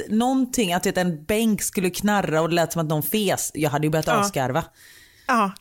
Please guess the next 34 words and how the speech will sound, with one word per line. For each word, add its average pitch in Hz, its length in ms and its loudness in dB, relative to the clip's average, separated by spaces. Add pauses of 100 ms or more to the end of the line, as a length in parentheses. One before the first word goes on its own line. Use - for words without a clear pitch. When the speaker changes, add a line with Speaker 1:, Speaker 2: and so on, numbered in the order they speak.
(120)
Speaker 2:
<laughs> 359 100 0 (520)
Ja, 349 140 4
men 269 240 2
verkligen 220 500 0
så. - 80 0 (200)
Och 214 240 0
det 233 160 2
är 254 40 2
till 247 180 0
och 220 60 2
med 226 60 2
någon 208 80 2
Speaker 1:
Ja. 180 60 2
Speaker 2:
som 202 100 0
har 190 60 0
skrivit 180 540 0
det 196 140 0
här 180 160 2
just 165 320 0
att, 170 240 -2
att 175 180 -2
det 180 60 -2
finns 226 260 0
ett 160 100 -2
begrepp 185 420 -2
som 160 180 -2
kallas 170 360 0
för 170 140 0 (680)
begravningsskratt. - 880 -4 (380)
När 170 600 2
man 180 220 0
Speaker 1:
Ah. - 20 0
Speaker 2:
egentligen 202 600 2
är 165 280 0